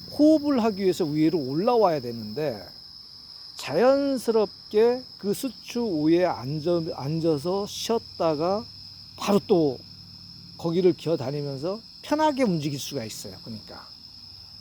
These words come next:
그래서, 아, 이런 수초가 있으면은 아무래도 좀 더 나은 그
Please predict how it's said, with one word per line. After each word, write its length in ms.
그래서, 320
아, 600
이런 240
수초가 640
있으면은 2000
아무래도 520
좀 300
더 420
나은 760
그 840